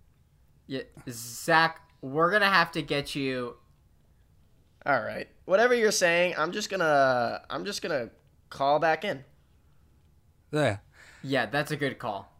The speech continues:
Speaker 1: <laughs>
Speaker 3: Um,
Speaker 1: 'Cause when he, when he gives his list, it's
Speaker 3: yeah.
Speaker 1: gonna be rough.
Speaker 2: Okay. Do you hear me better now?
Speaker 3: Probably.
Speaker 1: Yes.
Speaker 2: I
Speaker 3: Um,
Speaker 2: left the call and came back in. I wonder
Speaker 3: yeah.
Speaker 2: how much, how much I was talking over you guys during that. That was probably chaotic.
Speaker 3: A bit.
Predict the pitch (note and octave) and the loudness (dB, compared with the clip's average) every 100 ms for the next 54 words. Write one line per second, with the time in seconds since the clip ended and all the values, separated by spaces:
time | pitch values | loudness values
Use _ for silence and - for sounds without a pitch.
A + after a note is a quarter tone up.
0 | _ D3+ C3+ C#3 C#3 B2+ F#3+ D#3 C3 C#3 | _ 2 8 8 8 4 2 0 -2 -6
1 | D#3 D#3 D3 D#3+ D#3+ E3+ - F#3 D3+ C3+ | -6 -8 -6 -6 -4 -4 -2 -2 -2 -4
2 | C#3 C3+ C3+ A#2 A2 G2 C3 B2+ B2 - | -6 -6 -6 -2 0 0 -4 -10 -12 -18
3 | - - - _ _ _ - C#3 C3+ C#3 | -20 -20 -20 _ _ _ -6 0 0 0
4 | - - - _ _ C#3 C#3 C#3 G2+ - | -6 -14 -20 _ _ -4 0 0 0 -6
5 | _ _ _ C3+ C3+ C#3 C3+ C3+ C3+ C3+ | _ _ _ -8 -4 -2 0 2 2 0
6 | D3 D3 _ _ - - B2+ A2 G#2 G2 | -2 -6 _ _ -18 2 4 4 0 -4
7 | F#2+ - _ _ C3 C3+ C3+ C3+ C#3+ D3 | -6 -10 _ _ 4 6 6 2 0 0
8 | C3+ C3+ B2 C#3 B2+ B2+ A#2+ G#2 F#2 _ | 2 2 0 0 2 2 0 -8 -12 _
9 | _ B2+ D3 D3+ D3+ D3 B2 C#3+ C3+ B2+ | _ -6 -2 0 0 -2 -4 -6 -4 -2
10 | B2+ A#2 - B2 A#2 A#2 A2+ G#2+ G#2+ G#2 | -2 -4 -4 -6 -4 -6 -6 -6 -10 -12
11 | - G#2 G2+ F#2 - B2 C#3 A#2 A2+ B2 | -12 -14 -12 -12 -8 -6 -4 -6 -6 -6
12 | G#2+ G#2 - _ _ _ _ _ _ - | -6 -8 -12 _ _ _ _ _ _ -20
13 | - - - _ _ _ _ _ A3+ D#3+ | -20 -20 -20 _ _ _ _ _ 4 6
14 | C3 - | 4 2